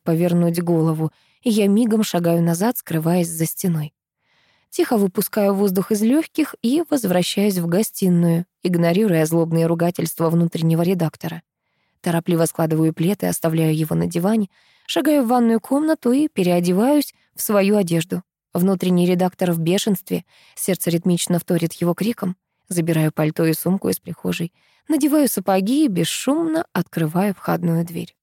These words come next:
"Давай хоть милую записку оставим", умоляет внутренний редактор, но я в режиме непробиваемого танка.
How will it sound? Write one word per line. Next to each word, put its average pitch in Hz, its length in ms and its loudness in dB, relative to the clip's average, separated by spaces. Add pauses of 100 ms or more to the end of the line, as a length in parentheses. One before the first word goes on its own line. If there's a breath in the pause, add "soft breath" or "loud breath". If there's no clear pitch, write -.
(1000)
"Давай 185 320 2
хоть 196 200 -2
милую 220 280 2
записку 208 480 0
оставим", 165 520 0 (600)
умоляет 165 540 0
внутренний 160 480 0
редактор, 165 480 -2
но 165 120 2
я 190 320 0 (480 soft breath)
в 233 80 0
режиме 208 640 2
непробиваемого 202 920 2
танка. 156 520 -4